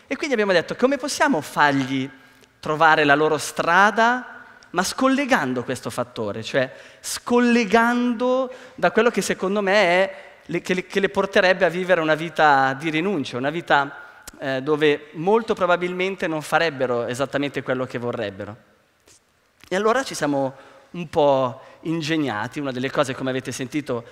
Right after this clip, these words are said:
la seconda cosa che, con la quale mi piace definirmi, che è la mia passione, quella della formazione, essere un formatore, ho incominciato a studiare, non tanto per me, ma quanto per riuscire a dare un significato, un segno, una strada, un percorso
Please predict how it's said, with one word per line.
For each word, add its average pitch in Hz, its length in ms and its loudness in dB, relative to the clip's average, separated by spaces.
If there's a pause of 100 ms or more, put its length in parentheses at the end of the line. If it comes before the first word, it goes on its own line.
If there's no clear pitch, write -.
(140)
la 135 120 -6
seconda 135 380 -4
cosa 143 240 0
che, 127 260 -6 (560)
con 139 140 -2
la 127 80 2
quale 196 200 4
mi 143 120 -2
piace 139 200 -2
definirmi, 139 460 -4
che 147 120 0
è - 20 4
la 135 80 2
mia 139 160 0
passione, 135 500 -4
quella 131 160 -2
della 127 180 -6
formazione, 139 680 -8
essere 127 200 -12
un 143 60 -12
formatore, 170 560 -8 (240)
ho 180 80 -8
incominciato 233 480 -6
a 233 60 -4
studiare, 120 600 -8 (440)
non - 200 -2
tanto 285 320 0
per 170 220 0
me, 160 260 -2
ma 190 140 -4
quanto 170 320 -2
per 151 220 0
riuscire 170 680 -6 (260)
a 139 100 -4
dare 170 180 2
un 165 80 -4
significato, 165 720 -2
un 151 100 -4
segno, 143 380 -4
una 147 140 -4
strada, 143 420 -4
un 131 140 -6
percorso 151 800 -6